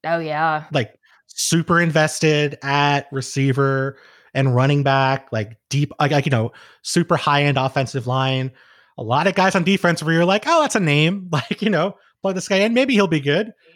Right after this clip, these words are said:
Speaker 2: Um, but, like, some
Speaker 1: Autry.
Speaker 2: question marks on defense. Denico Autry. I mean, like,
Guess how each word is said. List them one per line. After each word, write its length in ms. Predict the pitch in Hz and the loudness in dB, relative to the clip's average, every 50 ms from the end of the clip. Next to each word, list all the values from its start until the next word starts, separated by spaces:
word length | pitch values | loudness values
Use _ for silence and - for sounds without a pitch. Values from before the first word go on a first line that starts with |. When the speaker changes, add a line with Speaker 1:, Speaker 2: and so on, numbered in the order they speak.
| _ - - | _ -10 -4
Speaker 2:
Um, 840 | 151 143 143 143 143 143 139 143 139 143 147 143 143 143 156 165 160 _ _ _ _ _ _ - | -2 0 2 2 4 4 2 2 2 0 0 -2 -2 -2 -4 -6 -8 _ _ _ _ _ _ -6
but, 100 | 202 196 | -4 -2
like, 160 | 180 165 - | -4 -4 -4
some 180 | - - 175 160 | -4 -4 -4 -4
Speaker 1:
Autry. 40 | - | -4
Speaker 2:
question 460 | - - 151 139 151 - - 175 165 | -4 -2 0 0 0 0 0 0 0
marks 260 | 160 151 156 151 - | 0 0 0 -2 -2
on 180 | 160 151 147 - - | -4 -4 -4 -4 -4
defense. 520 | 131 139 143 - - 147 165 170 - - - | -4 -4 -2 -2 -2 -2 -2 -4 -6 -4 -2
Denico 360 | 151 151 170 - 185 165 156 - | 0 0 2 2 0 0 0 0
Autry. 760 | 139 135 143 156 - - - 165 156 151 156 165 170 170 170 156 | -2 -2 -2 -2 -2 -4 -4 -2 -2 -2 -2 -2 -4 -6 -6 -4
I 40 | 147 | -2
mean, 140 | 151 151 143 | 0 0 0
like, 240 | 147 147 143 - | 0 0 0 -2